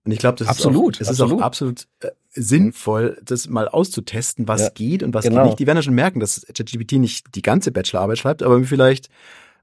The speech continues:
Speaker 1: ein, äh, ja, mir, mir hilft, irgendwie die Hälfte meiner Zeit, äh, dabei
Speaker 2: Ja.
Speaker 1: zu sparen. Oder ich spare mir vielleicht nur ein Viertel meiner Zeit und die Bachelorarbeit wird dadurch deutlich besser.
Speaker 2: Ja.
Speaker 1: Also das, das zu experimentieren, das sollte man nicht verteufeln, sondern, ähm,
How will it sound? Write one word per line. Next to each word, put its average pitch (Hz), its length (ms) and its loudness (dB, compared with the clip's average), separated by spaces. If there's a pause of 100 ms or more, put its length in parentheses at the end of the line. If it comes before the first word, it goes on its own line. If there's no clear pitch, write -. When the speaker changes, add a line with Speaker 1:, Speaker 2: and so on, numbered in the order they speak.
Speaker 1:
ein, 117 380 4
äh, 110 320 0
ja, 135 200 0 (220)
mir, - 800 -2
mir 120 140 4
hilft, 135 300 2
irgendwie 120 160 2
die 120 80 4
Hälfte 123 220 2
meiner 110 220 0
Zeit, 147 300 -2
äh, 101 200 -10
dabei 110 160 4
Speaker 2:
Ja. 92 140 0
Speaker 1:
zu - 120 -18
sparen. 95 360 -6 (400)
Oder 156 460 4
ich - 260 -10
spare 120 220 0
mir 117 60 0
vielleicht 117 180 0
nur 107 80 0
ein 95 60 -2
Viertel 170 260 0
meiner 110 180 2
Zeit 117 220 0
und 123 100 -2
die 113 60 -2
Bachelorarbeit 104 400 0
wird 101 140 -4
dadurch 95 180 -4
deutlich 82 240 -8
besser. - 400 -2
Speaker 2:
Ja. 98 180 4 (300)
Speaker 1:
Also 98 180 -4
das, 127 360 0 (340)
das 156 160 2
zu - 140 -2
experimentieren, 107 640 0
das - 200 -4
sollte 113 180 -2
man 107 100 -2
nicht 107 100 -6
verteufeln, 113 500 -4
sondern, 107 420 -2
ähm, 101 420 -4